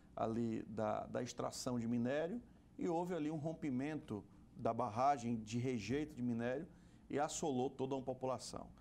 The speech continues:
Agora, isso não é de graça, né? Há, há que se pensar também em o que originou isso tudo, de onde isso tudo surgiu. Porque uma cidade não é devastada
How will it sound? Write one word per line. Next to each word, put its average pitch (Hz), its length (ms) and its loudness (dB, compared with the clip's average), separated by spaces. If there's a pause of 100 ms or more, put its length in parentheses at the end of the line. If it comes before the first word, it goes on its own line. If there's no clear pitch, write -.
(240)
Agora, 139 320 4
isso 151 240 -2
não 185 140 0
é 165 40 0
de 165 80 -4
graça, 123 560 0 (300)
né? 120 260 2 (300)
Há, 143 420 4
há 156 40 0
que - 100 -10
se - 100 -2
pensar 143 680 0
também 139 580 -2 (420)
em 147 640 0 (840)
o 139 80 -4
que - 200 0
originou 165 580 0
isso 127 260 -2
tudo, 95 240 -10 (580)
de 120 180 0
onde 180 300 0
isso 147 180 -4
tudo 127 240 -2
surgiu. 98 540 -8 (300)
Porque 117 180 -6
uma 190 160 0
cidade 143 380 2
não 143 120 0
é 127 60 2
devastada 110 720 0